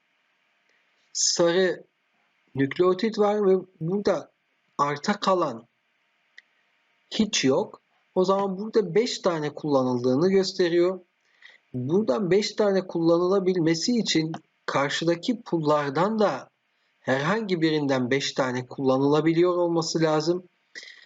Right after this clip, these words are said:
O da cevabımızın yani hatalı olan kısmının D seçeneğin olduğunu bize hızlıca gösterebilir.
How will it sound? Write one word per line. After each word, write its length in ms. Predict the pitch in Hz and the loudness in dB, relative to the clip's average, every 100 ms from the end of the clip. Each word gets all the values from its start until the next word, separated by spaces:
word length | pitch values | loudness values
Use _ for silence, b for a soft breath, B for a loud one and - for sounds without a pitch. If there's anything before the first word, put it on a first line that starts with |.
| B _ - | B _ 0
O 160 | 180 | 2
da 300 | 196 185 175 - _ _ _ _ _ | 2 0 -6 -20 _ _ _ _ _
cevabımızın 840 | - 160 175 180 170 165 135 131 127 | -2 0 4 2 2 -2 -2 -2 0
yani 300 | 127 127 131 | 0 0 0
hatalı 500 | 151 143 165 170 196 | -2 0 0 2 2
olan 300 | 170 135 127 | 2 0 -2
kısmının 680 | 170 165 151 139 170 190 - 147 | -4 -2 0 2 2 0 -10 -6
D 280 | 135 190 | 0 0
seçeneğin 600 | 185 165 160 151 147 151 160 | 0 -2 -2 0 0 -2 0
olduğunu 600 | 147 135 131 143 170 170 - _ _ 143 | 0 2 2 2 2 -2 -10 _ _ -2
bize 420 | 151 175 170 - _ _ _ - | 2 2 0 -4 _ _ _ -2
hızlıca 760 | 214 202 175 165 135 117 - _ _ _ _ - | 0 0 2 2 2 -2 -4 _ _ _ _ -2
gösterebilir. 840 | 135 - 170 151 147 147 170 170 | -2 0 0 2 0 0 0 0